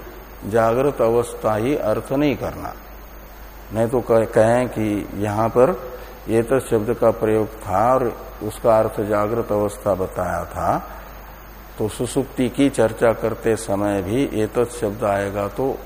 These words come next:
अर्थ पूछेंगे तो बताएंगे कि जागृत अवस्था, जागृत अवस्था ही होगा, ऐसा नहीं,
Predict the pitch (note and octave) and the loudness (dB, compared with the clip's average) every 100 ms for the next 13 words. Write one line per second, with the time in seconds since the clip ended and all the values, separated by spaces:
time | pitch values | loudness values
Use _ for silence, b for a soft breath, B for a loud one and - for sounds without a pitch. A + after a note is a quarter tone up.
0 | - - - G#2 A2 A2+ G#2+ G#2 G2+ A2+ | -14 -14 0 0 2 -2 -2 -4 -2 -2
1 | G#2+ A#2 C3 B2+ G#2+ G#2 G#2+ G#2 G#2+ A2+ | 0 0 0 0 -2 -2 -2 -4 -2 -2
2 | A#2+ D3+ G#3 - - - A2+ A2 A2 G2+ | -2 -2 -4 -6 -16 0 4 6 4 0
3 | E2+ E2 - - - - - - - - | -4 -6 -10 -14 -16 -18 -20 -20 -18 -18
4 | - - A2 B2+ D#3 D#3 D#3 D#3 F3 D3+ | -18 -6 8 10 10 8 6 6 4 6
5 | G#2 F2 - - - - - - - - | 4 0 -6 -10 -16 -18 -18 -18 -18 -18
6 | - - A2+ A#2 A#2+ A#2 | -18 -4 -2 2 2 2